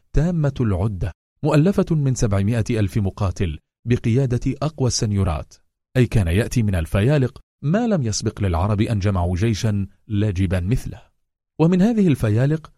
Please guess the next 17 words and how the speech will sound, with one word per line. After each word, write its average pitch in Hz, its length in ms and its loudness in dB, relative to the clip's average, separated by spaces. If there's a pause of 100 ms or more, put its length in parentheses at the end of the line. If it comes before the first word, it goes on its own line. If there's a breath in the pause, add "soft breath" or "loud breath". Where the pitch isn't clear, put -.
(120)
نذكر 117 460 0
الفيلق 123 480 0
الذي 101 300 0
كان 139 220 0
يقوده 113 600 0
دوك 127 360 0
اللورين 110 520 0
الدنيا 107 520 -2 (500)
غودوفرا 151 560 4
البويوني، 113 640 0 (640)
والذي 98 360 2
كان 127 260 2
مؤلفا 139 400 0
من 139 200 0
ثمانين 135 560 -2
ألف 127 420 -2
مقاتل 98 680 -4